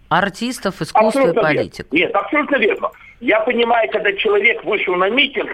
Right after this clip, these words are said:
Speaker 2: и вот тут, пожалуйста, любые лозунги и так далее. Это митинг, это, это логично. Но если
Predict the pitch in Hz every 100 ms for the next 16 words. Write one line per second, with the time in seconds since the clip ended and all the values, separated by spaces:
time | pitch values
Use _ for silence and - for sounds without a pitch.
0 | - 269 277 254 233 - 220 190 208 -
1 | 120 101 - - _ _ - - - -
2 | - 165 208 233 202 180 254 269 262 262
3 | 240 247 254 269 - - - _ 190 220
4 | 214 165 - 226 320 302 320 262 180 135
5 | - 156 220 196 175 214 233 208 190 -
6 | - 76 160 208 240 262 - 180